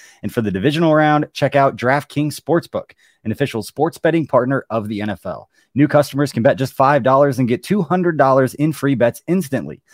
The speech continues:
Plus, all new and existing customers can take a shot at an even bigger payout with DraftKings stepped-up same-game parlays. Boost your N F L winnings with each leg you add up to one hundred percent.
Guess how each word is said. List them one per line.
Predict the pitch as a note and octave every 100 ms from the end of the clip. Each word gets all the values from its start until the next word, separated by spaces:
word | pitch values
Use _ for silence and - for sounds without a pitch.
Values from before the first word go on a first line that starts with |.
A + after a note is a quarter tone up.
| - _
Plus, | - C#3 -
all | C3
new | B2 C3
and | C3+
existing | G2 C3 - G#2
customers | B2+ A#2 C3+ B2+
can | F#2+
take | C#3+ C3+
a | A2+
shot | - B2 C3
at | A2+
an | C3
even | D3 E3
bigger | B2+ F#3 F3+
payout | - G#2+ G2+ G2+ - - _
with | A#2 A#2
DraftKings | - A#2+ A#2 C3 C3
stepped-up | G#2+ - D3+ - C#3+ -
same-game | - B2 B2 G#2 A2+ A#2
parlays. | - F#2+ G#2 B2+ - - _ _ _
Boost | C3+ D3 -
your | C#3
N | B2+
F | C#3 C3
L | B2
winnings | A#2 B2+ B2 F#2+
with | G2+
each | - G3+ -
leg | C#3+ D3
you | D3 A#2
add | B2+ B2+
up | G2
to | -
one | G2 A2 B2
hundred | B2+ - A2+ G#2+ G2
percent. | - A#2 F#2+